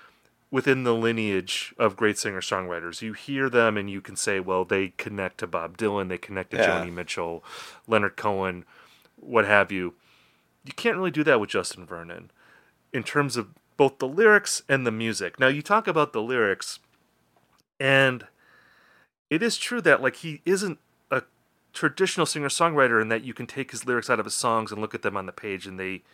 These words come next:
Speaker 1: work as poetry or as, like, a, like, a narrative story.
Speaker 2: Mm-hmm.
Speaker 1: He really is operating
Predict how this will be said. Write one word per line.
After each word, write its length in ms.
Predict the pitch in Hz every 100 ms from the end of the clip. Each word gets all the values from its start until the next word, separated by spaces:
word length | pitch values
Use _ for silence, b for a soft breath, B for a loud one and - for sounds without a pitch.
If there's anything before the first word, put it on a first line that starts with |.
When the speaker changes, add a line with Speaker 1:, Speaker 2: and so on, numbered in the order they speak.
| _ _ _ -
Speaker 1:
work 200 | 113 110
as 80 | -
poetry 580 | - 107 98 - 101
or 160 | 95 92
as, 280 | 90 90 -
like, 220 | - 87
a, 260 | 90 90 90 -
like, 140 | 98
a 60 | 98
narrative 440 | 92 95 95 92
story. 500 | - - 101 95 90 92
Speaker 2:
Mm-hmm. 200 | 90 85 b b b b
Speaker 1:
He 140 | -
really 300 | 175 226 175
is 160 | 160 147 117 _ _ _ - _ _ _ _
operating 500 | 123 147 139 131 117